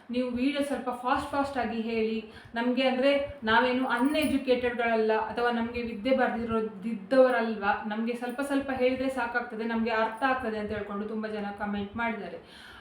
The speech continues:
ಅವರಿಗೆ ನಾನೆಂತ ಹೇಳೋದು ಅಂತ ಹೇಳಿದ್ರೆ, ನಾನು ಜ್ಯೋತಿಷಿ ಅಲ್ಲ ಅರ್ಧಂಬರ್ಧ ನಿಮ್ಗೆ ಹೇಳ್ಲಿಕ್ಕೆ.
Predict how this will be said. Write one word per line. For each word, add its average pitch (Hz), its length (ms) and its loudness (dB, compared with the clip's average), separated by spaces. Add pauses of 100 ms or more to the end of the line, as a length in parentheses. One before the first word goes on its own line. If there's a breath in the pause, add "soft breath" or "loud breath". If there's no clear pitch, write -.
ಅವರಿಗೆ 262 400 4
ನಾನೆಂತ 233 400 0
ಹೇಳೋದು 220 280 0
ಅಂತ 208 160 -4
ಹೇಳಿದ್ರೆ, 190 560 -6 (240 loud breath)
ನಾನು 254 520 4
ಜ್ಯೋತಿಷಿ 254 520 2
ಅಲ್ಲ 220 180 0 (120)
ಅರ್ಧಂಬರ್ಧ 202 640 0
ನಿಮ್ಗೆ 208 320 0
ಹೇಳ್ಲಿಕ್ಕೆ. 226 520 -2